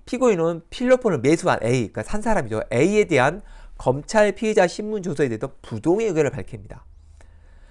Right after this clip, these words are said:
또 원심은 그 매수인 A에 대한 검찰 피신 조서를 유죄의 증거로 인정해서 피고인한테 유죄를 선고한 겁니다.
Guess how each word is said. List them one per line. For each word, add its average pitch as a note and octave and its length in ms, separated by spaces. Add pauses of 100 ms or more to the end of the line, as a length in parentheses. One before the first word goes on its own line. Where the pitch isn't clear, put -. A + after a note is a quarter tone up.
또 A#2+ 100
원심은 F3 680 (760)
그 C#3 540
매수인 C#3+ 580 (100)
A에 E3+ 280
대한 C#3+ 300
검찰 D3 400
피신 G3+ 260
조서를 B2+ 320
유죄의 A#2+ 260
증거로 C3+ 300
인정해서 A#2 580
피고인한테 C#3 400
유죄를 D3+ 320
선고한 C3 300
겁니다. - 400